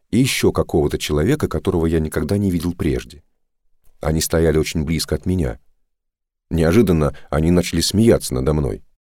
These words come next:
Я очень рассердился на них, и они поняли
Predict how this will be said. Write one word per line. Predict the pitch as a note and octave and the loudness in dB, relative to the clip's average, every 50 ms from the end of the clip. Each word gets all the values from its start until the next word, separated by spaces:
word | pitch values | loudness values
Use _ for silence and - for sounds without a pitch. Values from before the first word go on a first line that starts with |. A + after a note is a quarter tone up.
| _ _ _ _ _ _ _ _ - | _ _ _ _ _ _ _ _ -2
Я | E2+ E2+ E2+ E2+ | 0 2 4 4
очень | - C3+ - - E2+ | 4 2 2 0 0
рассердился | E2+ G2+ G2+ - - F3 F3 E3 D3+ C#3 A#2 - - A#2 | 2 2 0 0 0 0 0 2 2 0 0 0 0 0
на | C#3 D#3 | 0 2
них, | C#3 F2+ C2+ - - _ _ _ _ _ _ _ _ _ _ _ _ _ _ _ | 2 0 -2 -4 -8 _ _ _ _ _ _ _ _ _ _ _ _ _ _ _
и | - F2 | 2 4
они | F2+ F#2 A#2 B2 | 6 6 6 4
поняли | - - B2 G#2+ D#2 C#2 C2 C2 - | 2 2 0 0 0 0 -2 -4 -6